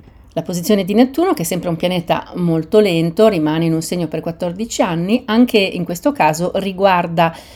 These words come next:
eh, chi è nato nell'ultima settimana di Pesci, eh, Toro, Cancro, eh, Capricorno e Scorpione in senso positivo. E Nettuno cosa dà?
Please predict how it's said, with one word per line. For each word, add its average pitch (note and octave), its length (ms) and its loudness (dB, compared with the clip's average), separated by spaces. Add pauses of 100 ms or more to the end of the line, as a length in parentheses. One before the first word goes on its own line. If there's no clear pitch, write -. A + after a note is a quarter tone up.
(180)
eh, F3 240 0
chi C#4+ 140 6
è B3+ 80 8
nato F#3 240 -2
nell'ultima F#3 480 -4
settimana F3+ 960 -2
di F3 200 -6
Pesci, G3 760 2 (380)
eh, E3 300 -4 (100)
Toro, E3+ 560 6
Cancro, E3 1120 -4
eh, D#3+ 280 -2
Capricorno F#3 680 2
e F#3 60 -4
Scorpione A3 640 2
in D4+ 200 8
senso G#3+ 300 2
positivo. E3 520 -4
E - 20 0
Nettuno C#4 440 6
cosa F#3+ 280 0
dà? D#3+ 180 0